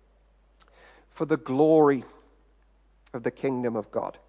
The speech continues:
So I'm just gonna reel off a couple of more names. I thought I'd get through the whole list in one sermon. Looks like it's gonna be a three-parter.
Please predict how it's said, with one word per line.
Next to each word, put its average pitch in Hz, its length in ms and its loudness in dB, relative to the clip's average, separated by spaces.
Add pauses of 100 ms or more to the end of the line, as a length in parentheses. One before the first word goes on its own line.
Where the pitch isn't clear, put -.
(460)
So 226 220 4
I'm 254 100 6
just 285 220 0
gonna 269 200 6
reel 240 280 8
off 226 160 6
a 208 60 -2
couple 226 340 2
of 196 140 0
more 196 200 6
names. 196 400 4
I 196 120 4
thought 277 260 6
I'd 226 140 6
get 196 240 0
through 220 120 0
the 196 80 2
whole 196 160 6
list 202 280 2
in 180 160 2
one 185 260 4
sermon. 180 480 2 (220)
Looks - 240 4
like 220 140 2
it's - 100 -12
gonna 196 180 2
be 190 140 4
a 175 40 4
three-parter. 185 840 2